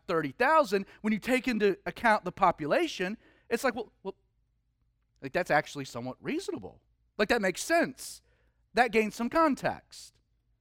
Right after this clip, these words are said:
According to Josephus, again, and, and in many ways confirmed by what we know of the area today, the Galilee was heavily populated in Jesus' day, mainly because of the Sea of Galilee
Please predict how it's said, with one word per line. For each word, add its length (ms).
According 240
to 120
Josephus, 640
again, 320
and, 140
and 100
in 160
many 160
ways 240
confirmed 580
by 80
what 160
we 120
know 120
of 100
the 140
area 260
today, 540
the 60
Galilee 720
was 160
heavily 460
populated 760
in 280
Jesus' 580
day, 240
mainly 360
because 400
of 140
the 100
Sea 280
of 120
Galilee 540